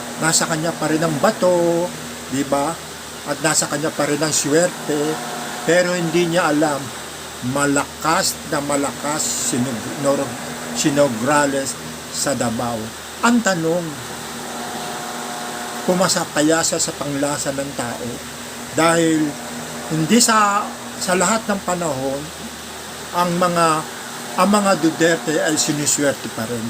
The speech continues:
Bakit kamo? Siyempre, ang mga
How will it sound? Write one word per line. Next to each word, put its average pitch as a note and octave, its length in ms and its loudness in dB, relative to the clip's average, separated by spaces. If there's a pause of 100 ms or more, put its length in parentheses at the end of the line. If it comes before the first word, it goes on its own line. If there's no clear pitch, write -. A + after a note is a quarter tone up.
Bakit G3 320 0
kamo? D#3+ 760 -4 (1400)
Siyempre, F3+ 720 4 (960)
ang F#3+ 160 4
mga F3 480 2